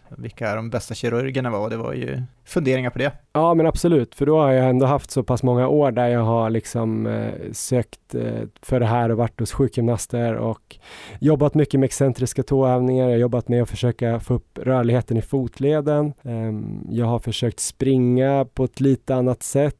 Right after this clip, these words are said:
Speaker 2: sprungit väldigt mycket mer mjukt underlag, kanske sprungit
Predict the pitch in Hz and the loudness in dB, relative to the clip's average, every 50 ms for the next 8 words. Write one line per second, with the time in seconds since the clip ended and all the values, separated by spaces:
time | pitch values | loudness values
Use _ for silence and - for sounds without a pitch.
0 | _ _ _ - 107 - - _ 127 123 117 117 117 107 - _ - - 113 113 | _ _ _ -14 -14 -14 -6 _ 0 0 2 2 0 -2 -4 _ -8 -6 -4 -2
1 | 110 110 104 - 113 107 - 117 110 110 107 107 107 - _ _ 110 113 123 131 | -2 -4 -2 -2 -4 -4 -2 -4 -4 -2 -2 -4 -6 -8 _ _ -2 0 2 2
2 | 135 139 - _ - _ _ - - _ - 135 127 120 113 120 123 117 127 139 | 2 0 -2 _ -20 _ _ -20 -8 _ 0 0 2 2 0 0 2 2 2 4
3 | 151 160 160 151 147 139 - - - - - - _ _ - 123 107 113 110 - | 4 2 0 -2 -6 -10 -12 -12 -20 -20 -20 -20 _ _ -4 -4 -4 -4 -4 -2
4 | - 113 113 107 101 - _ | -2 0 0 0 -2 -4 _